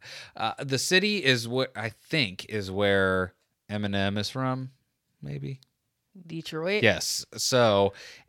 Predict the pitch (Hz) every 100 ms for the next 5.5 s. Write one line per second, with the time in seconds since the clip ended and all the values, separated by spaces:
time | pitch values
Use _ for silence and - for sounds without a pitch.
0 | _ _ 123 113 120 143 - 139 135 113
1 | 113 131 120 - 120 117 113 113 113 120
2 | 120 117 - 131 135 117 117 104 107 -
3 | 110 101 98 104 123 123 95 - 127 110
4 | 92 - - 117 107 92 87 - 98 90
5 | 87 - 92 82 78